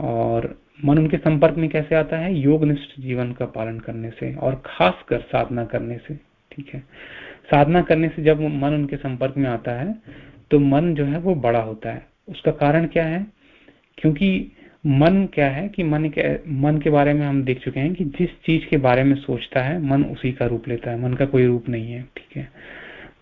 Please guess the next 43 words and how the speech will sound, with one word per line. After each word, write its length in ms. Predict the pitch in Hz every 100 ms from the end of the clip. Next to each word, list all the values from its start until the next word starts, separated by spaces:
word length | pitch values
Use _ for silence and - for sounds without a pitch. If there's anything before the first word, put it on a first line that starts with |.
| _
तो 300 | 147 147 147
अगर 240 | 147 147 151
मन 340 | 143 147 180
जो 120 | 165
है 160 | 151 160
वो 340 | 147 147 165 - _ _ _ _ _ 147
एक 200 | 139 -
ऐसी 260 | 143 214
चीज 260 | 208 170 151
के 140 | -
बारे 240 | 135 127 127
में 80 |
सोच 360 | 123 131 117 -
रहा 120 | 117
है 260 | 120 147 165 -
कि 100 | 139
जो 180 | 135
अनंत 340 | 131 123 131 127
है, 280 | - 113 123 - _ _ _ _ _
जो 200 | 139 135
अनादि 380 | 131 131 139 131
अनंत 340 | 123 120 110
है, 300 | - 113 113 - _ _ _ _
और 60 | -
कॉस्मिक 400 | 131 127 139 135
एंटिटी 300 | 123 131 135
के 120 | 135
बारे 240 | 123 123
में 320 | 123 127 131
सोच 340 | 143 - 127 -
रहा 260 | 120 117
है, 240 | 131 185 - _ - - - - - _ _ -
एक 120 | -
कंसंट्रेटेड 720 | 156 156 185 170 156 147 139
थिंकिंग 280 | 139 123 127
होती 180 | 113 -
है 60 | -
साधना 300 | 120 120 123
में 120 | 135
ना, 180 | 131 117 _
पिन 180 | 127 120
पॉइंटेड 400 | 117 127 123 123
कंसंट्रेटेड 480 | 123 113 123 120